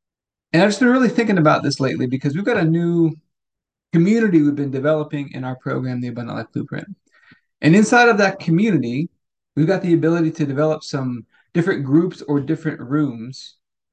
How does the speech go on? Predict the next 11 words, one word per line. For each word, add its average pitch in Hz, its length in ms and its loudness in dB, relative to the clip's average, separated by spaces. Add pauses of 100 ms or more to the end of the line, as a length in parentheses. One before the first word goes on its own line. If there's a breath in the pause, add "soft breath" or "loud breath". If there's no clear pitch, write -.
(200)
inside 143 420 -2
of 123 100 -8
that 113 200 -6
body. 104 200 -6
So 139 120 -8
think 240 180 -4
about 196 360 -2 (360 soft breath)
the 147 80 0
body 160 320 2
of 143 100 -6
Christ. - 520 -14